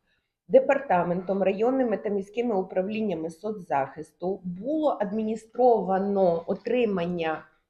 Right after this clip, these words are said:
державних допомог на суму понад чотири і два мільярди гривень. І це кошти, які отримують безпосередньо мешканці в наших громадах. За перше півріччя двадцять п'ятого року ця сума склала один і сім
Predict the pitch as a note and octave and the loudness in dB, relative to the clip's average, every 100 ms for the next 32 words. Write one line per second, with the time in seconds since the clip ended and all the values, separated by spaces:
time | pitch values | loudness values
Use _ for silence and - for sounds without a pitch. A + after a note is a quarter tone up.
0 | _ _ _ - - F3 G3 G3+ G#3 F#3+ | _ _ _ -20 -6 0 2 4 2 4
1 | F#3+ E3+ F3+ G3 G#3+ C4+ C4+ F3+ F#3 - | 0 0 -2 0 2 2 2 -4 -4 -2
2 | C4 A3 - A#3 A3 F3+ - - - A#3 | 0 0 2 2 4 0 -4 -14 0 2
3 | B3 - F#3 D3 E3 D#3+ D#3 D3 D3 D3 | 2 0 -4 0 0 0 -2 0 0 -2
4 | C#3+ D3+ C3+ G2 G#2 - _ _ _ _ | -6 -6 -6 -6 -8 -14 _ _ _ _
5 | _ _ _ _ A#3 B3 G3+ - - C4 | _ _ _ _ -2 0 0 -2 -2 2
6 | C4+ E4+ F#4+ - - F#3+ D#3+ - D#4 E4 | 4 2 -4 -8 0 4 4 2 -4 0
7 | G#3 F3+ G#3 - F3 F3+ F#3+ A#3+ B3 F3+ | 0 0 -4 -4 -4 -4 -4 -4 -4 -6
8 | F3 - E3 D#3 D3 F3 A#3 G#3 D3 - | -8 -10 -10 -2 -2 0 0 0 -2 -4
9 | G3+ A3+ A3 F3+ F3+ - G3 G#3+ G#3 D#3+ | -8 -6 -4 -4 -4 -4 -4 -2 -2 -2
10 | F#2+ - - _ _ - - _ F#3+ D4+ | -6 -12 -20 _ _ -20 -20 _ 0 0
11 | D#4+ A#3 E3 - F3+ G3 G3 F3+ D#3 - | 4 6 6 2 -4 -2 -2 0 -2 -4
12 | F3 F3 E3 - D4+ F#3 E3 D#3 E3 F3 | -4 2 2 0 -10 2 2 2 2 2
13 | A#3 - E3 D#3+ G#3+ A3 C4+ C4 G3+ - | 2 0 -4 -6 -8 -6 -4 -2 -2 -4
14 | G#3+ G3+ F3 - - G#3+ F#3 B3 G3+ F3+ | 0 2 4 2 2 0 2 2 2 0
15 | - F#3 - - A3 G#3+ E3+ | -2 -4 -4 -14 -4 -2 -2